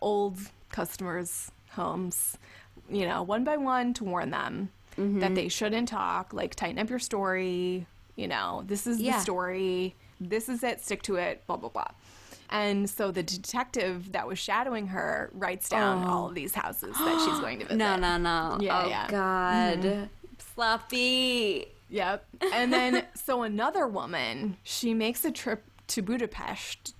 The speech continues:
Speaker 1: to visit a chemist. And so she asks, like, "Hey, um, can arsenic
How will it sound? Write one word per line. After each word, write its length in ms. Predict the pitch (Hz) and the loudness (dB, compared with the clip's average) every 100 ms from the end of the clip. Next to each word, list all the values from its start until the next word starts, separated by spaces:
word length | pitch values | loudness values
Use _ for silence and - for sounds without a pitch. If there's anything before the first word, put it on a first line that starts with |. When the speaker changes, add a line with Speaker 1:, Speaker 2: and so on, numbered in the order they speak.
| - | -6
Speaker 1:
to 100 | 214 | -2
visit 360 | 208 202 170 - | -2 -2 -2 -2
a 60 | |
chemist. 720 | - - 185 - - - - - - - - - | -4 -4 -6 -8 -8 -6 -8 -12 -14 -18 -16 -4
And 260 | 214 220 | 0 0
so 380 | 208 226 202 190 | 0 0 2 2
she 300 | 196 - 247 - | 2 0 0 0
asks, 800 | 220 240 220 - - - - - | 0 0 -2 -8 -12 -12 -12 -8
like, 320 | 202 190 - - - - - | -4 -4 -6 -20 -20 -20 -20
"Hey, 440 | - 427 392 339 - | -10 -4 -2 -2 -2
um, 600 | 302 330 339 339 339 - - - - | 0 0 0 -2 -4 -6 -14 -20 -16
can 640 | - 294 320 381 392 392 - - | -8 -2 0 0 -2 -4 -6 -6
arsenic 840 | 214 226 - 254 226 190 196 - | -4 -4 -2 -2 -2 -2 -6 -10